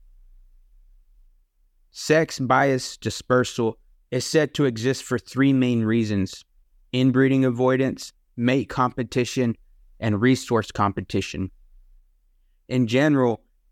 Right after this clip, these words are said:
mammals eject their male youths out of the family before sexual maturity, while birds eject their females. It's not surprising that subadults in both mammals and birds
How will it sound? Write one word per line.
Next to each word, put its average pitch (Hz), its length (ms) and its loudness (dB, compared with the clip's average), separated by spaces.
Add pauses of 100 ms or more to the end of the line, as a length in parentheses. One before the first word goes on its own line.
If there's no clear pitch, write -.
mammals 143 480 2
eject 127 480 -2
their 113 160 2
male 117 320 2
youths 117 560 -2
out 120 160 2
of 110 140 -2
the 107 80 -6
family 113 580 -2 (100)
before 117 360 -2
sexual - 420 -4
maturity, 107 640 -2 (340)
while 120 180 2
birds 123 360 0
eject 113 400 0
their 101 120 0
females. 113 720 -2 (960)
It's 127 240 -4
not 160 200 0
surprising 131 640 0
that 107 140 -4
subadults 123 960 -2 (200)
in 123 180 0
both 120 280 0
mammals 120 540 -2
and 107 240 -4
birds 117 480 -2